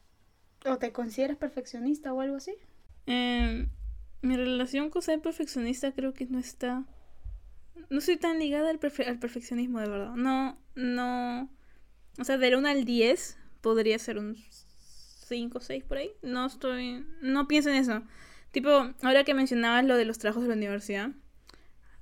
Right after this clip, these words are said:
Speaker 2: hay, hay unos profesores, profesoras que nos dejan hacer algunas cosas para escribir.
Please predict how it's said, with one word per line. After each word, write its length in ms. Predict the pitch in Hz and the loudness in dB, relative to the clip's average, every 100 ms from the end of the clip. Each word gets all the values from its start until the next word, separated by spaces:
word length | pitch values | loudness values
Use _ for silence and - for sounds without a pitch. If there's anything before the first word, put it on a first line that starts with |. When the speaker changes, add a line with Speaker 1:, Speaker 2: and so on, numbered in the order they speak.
| - | -4
Speaker 2:
hay, 200 | 240 254 | 2 4
hay 420 | 262 254 247 254 | 4 4 4 2
unos 260 | 254 240 240 | 0 -2 -2
profesores, 440 | - 247 320 311 | -4 -4 0 0
profesoras 520 | 311 294 294 311 381 - | -2 -6 -4 -4 0 0
que 140 | 254 | 2
nos 120 | 240 | 2
dejan 300 | 240 240 247 | 2 2 0
hacer 360 | 226 233 233 240 | 0 -2 -2 -2
algunas 580 | 240 220 214 220 240 - | -2 -4 -4 -6 -8 -12
cosas 340 | - 349 440 | -4 -2 -2
para 180 | 427 466 | 2 2
escribir. 560 | 466 640 659 659 - | 2 -2 -12 -14 -18